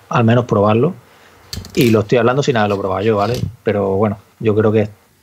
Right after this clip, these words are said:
no me, no nos va a defraudar. Y con ganas de que nos den la oportunidad de probarlo, Valve, todavía estamos esperando que, <laughs> que nos, que nos respondáis, ¿vale? Porque es que es verdad que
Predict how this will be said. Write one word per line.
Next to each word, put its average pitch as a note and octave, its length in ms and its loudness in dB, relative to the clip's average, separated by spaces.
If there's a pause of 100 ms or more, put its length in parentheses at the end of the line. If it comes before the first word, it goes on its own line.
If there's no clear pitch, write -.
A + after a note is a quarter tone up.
no G#2+ 300 2
me, G2+ 260 2
no A2 140 2
nos G#2+ 120 4
va G#2+ 140 2
a G#2+ 40 0
defraudar. G#2 540 0 (1160)
Y B2 120 0
con A2+ 200 2
ganas G#2+ 280 2
de A2 100 2
que G#2+ 120 -2
nos G2+ 160 -2
den A2+ 140 4
la A2+ 80 4
oportunidad A2 400 0
de G#2 60 2
probarlo, G#2+ 560 2
Valve, B2 440 2 (120)
todavía G#2 360 2
estamos G#2 500 0
esperando G#2+ 440 0
que, G2+ 300 0 (600)
<laughs> - 580 -14
que A2+ 160 0
nos, G#2 380 2 (800)
que - 100 2
nos A2 140 2
respondáis, G#2+ 480 0
¿vale? A2 240 2
Porque G#2 280 -6
es - 40 -14
que - 140 -6
es G2 80 -2
verdad G2 300 2
que G#2 280 2